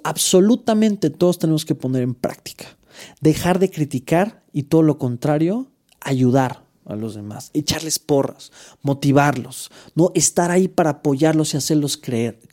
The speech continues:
crecer. De nada sirve, de nada nos ayuda que estemos criticando y hablando mal de los demás, porque posiblemente ellos van a hablar de nosotros y se hace aquí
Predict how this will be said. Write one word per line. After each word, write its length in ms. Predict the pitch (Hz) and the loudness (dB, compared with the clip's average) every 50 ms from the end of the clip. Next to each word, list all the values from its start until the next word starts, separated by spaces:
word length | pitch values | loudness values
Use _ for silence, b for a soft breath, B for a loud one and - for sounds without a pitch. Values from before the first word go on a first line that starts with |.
| _ _ _ _ | _ _ _ _
crecer. 400 | - - 131 120 - - 139 123 - - - _ B B B B B B B B B - | -2 -2 0 2 2 0 0 0 -4 -10 -20 _ B B B B B B B B B -4
De 80 | 139 | 0
nada 320 | 147 170 180 185 185 175 170 | 2 2 2 2 2 2 0
sirve, 520 | - - 190 190 185 185 196 208 220 - b b b b b b b _ | 0 0 0 0 2 2 0 -2 -4 -8 b b b b b b b _
de 120 | 135 135 | -4 -2
nada 280 | 143 156 160 170 175 165 | -2 0 0 0 2 0
nos 200 | 156 147 - 143 | 0 -2 -2 -4
ayuda 480 | 139 135 147 165 175 185 185 190 - | -4 0 0 2 2 2 0 -2 -4
que 100 | - 160 | -4 -4
estemos 400 | 147 - - 175 170 180 165 - | -4 -2 -2 -2 0 0 -2 -2
criticando 500 | - 147 135 143 135 - 170 160 160 156 | -6 -8 -8 -8 -6 -2 -2 0 2 2
y 20 | 147 | 2
hablando 320 | 139 147 147 147 143 135 | 2 2 2 0 0 0
mal 240 | 135 139 123 143 - | -2 -2 -2 -4 -4
de 200 | 127 147 135 127 | -4 -4 -2 -2
los 180 | 123 117 113 107 | -2 -2 -4 -4
demás, 600 | 113 107 117 143 185 254 269 - - - - _ _ _ _ _ _ _ _ _ _ _ _ _ | -4 -2 0 0 0 -2 -2 -6 -10 -12 -14 _ _ _ _ _ _ _ _ _ _ _ _ _
porque 220 | - - - 143 | -18 -12 -10 -10
posiblemente 580 | 120 - 120 - 160 165 170 175 175 156 156 160 | -8 -8 -4 0 0 0 2 0 0 -2 0 -2
ellos 120 | 160 147 | 0 0
van 140 | 156 156 156 | 0 0 0
a 20 | |
hablar 200 | 151 139 147 139 | 0 0 0 -2
de 80 | 139 139 | -2 -2
nosotros 580 | 127 117 120 - 180 170 - - - - - - | -4 -6 -4 -4 -4 -4 -4 -6 -8 -8 -10 -8
y 120 | - 156 135 | -6 -4 -4
se 160 | - - 165 | -2 0 0
hace 180 | 165 160 - 175 | 0 0 -2 -6
aquí 400 | 165 - - 170 180 180 165 | -6 -6 -6 -4 -2 -2 -4